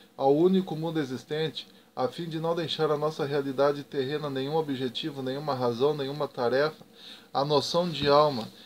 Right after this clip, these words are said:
espírito e, por fim, até a noção, até a noção de alma imortal, inventada para desprezar o corpo,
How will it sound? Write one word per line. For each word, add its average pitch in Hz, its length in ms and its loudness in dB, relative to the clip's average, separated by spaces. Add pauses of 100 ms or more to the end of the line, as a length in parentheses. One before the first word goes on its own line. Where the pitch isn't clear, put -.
(120)
espírito 139 760 -6 (420)
e, 147 100 -8
por 160 280 0
fim, 185 380 -4 (380)
até 160 640 2 (420)
a 143 120 2
noção, 165 640 6 (580)
até 135 340 2
a 208 120 8
noção 175 500 4
de 139 140 0
alma 160 260 6
imortal, 139 640 4 (320)
inventada 143 580 0
para 156 260 0
desprezar 147 600 0
o 143 80 -4
corpo, 151 500 -2